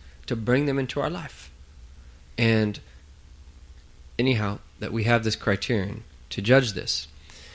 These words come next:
Then he says, after this, thumma, which indicates, is that an interval? Is that this is where we begin? And after this,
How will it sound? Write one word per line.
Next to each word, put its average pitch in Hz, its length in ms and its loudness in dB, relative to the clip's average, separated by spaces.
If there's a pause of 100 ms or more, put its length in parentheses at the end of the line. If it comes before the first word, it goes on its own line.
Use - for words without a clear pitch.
(240)
Then 180 200 6
he 196 140 6
says, 175 600 4 (100)
after 202 440 4
this, 202 560 4 (220)
thumma, 165 720 4 (180)
which - 180 -8
indicates, 160 800 0
is 143 160 -4
that 165 200 0 (320)
an 170 140 -4
interval? 156 500 0 (440)
Is 117 140 -2
that 110 140 2
this 147 220 6
is 139 60 0
where 131 120 8
we 127 140 4
begin? 143 580 2 (400)
And 202 240 2
after 220 380 2
this, 180 440 -8